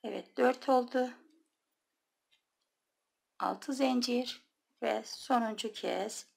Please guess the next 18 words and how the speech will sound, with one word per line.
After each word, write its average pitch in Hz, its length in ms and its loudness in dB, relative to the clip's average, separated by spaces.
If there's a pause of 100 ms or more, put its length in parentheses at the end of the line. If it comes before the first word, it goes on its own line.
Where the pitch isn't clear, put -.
(540)
kirpiğimi 220 580 -2
buraya 214 260 0
kapattım - 520 -12
arkadaşlar. - 880 -8
Bir 302 140 4
tane 240 300 12
de 196 60 2
zincir 220 360 0
çekiyorum. 277 680 4 (920)
Bu 320 80 0
şekilde 220 840 6 (680)
ipimi 208 340 0
koparıp 233 480 2
yakıp - 320 -2
geleyim - 320 -4
arkadaşlar. - 760 -10 (2500)
Evet 220 360 0
arkadaşlar, 190 840 -6